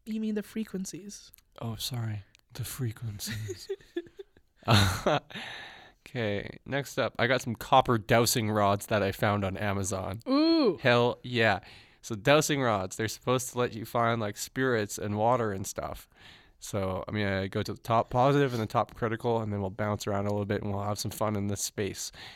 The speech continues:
Speaker 2: So the top positive <laughs> review for copper dowsing rods is Sharon Sorensen, August second, twenty eighteen. Five stars,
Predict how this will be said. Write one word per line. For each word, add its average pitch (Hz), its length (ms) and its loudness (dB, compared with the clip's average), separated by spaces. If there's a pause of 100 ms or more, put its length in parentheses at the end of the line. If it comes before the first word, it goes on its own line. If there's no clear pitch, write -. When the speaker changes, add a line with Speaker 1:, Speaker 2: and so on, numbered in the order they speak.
(180)
Speaker 2:
So - 160 -6
the 101 80 -8
top 123 360 2
positive 110 520 2
<laughs> - 0 -
review 113 440 8
for 127 440 0 (160)
copper 147 380 4
dowsing 110 540 2
rods 110 760 -2 (800)
is 117 320 0
Sharon 123 480 2
Sorensen, 202 640 -2 (460)
August 104 520 -2 (140)
second, 131 420 -2
twenty 113 280 -2
eighteen. 120 420 -2 (400)
Five 202 380 4
stars, 151 480 2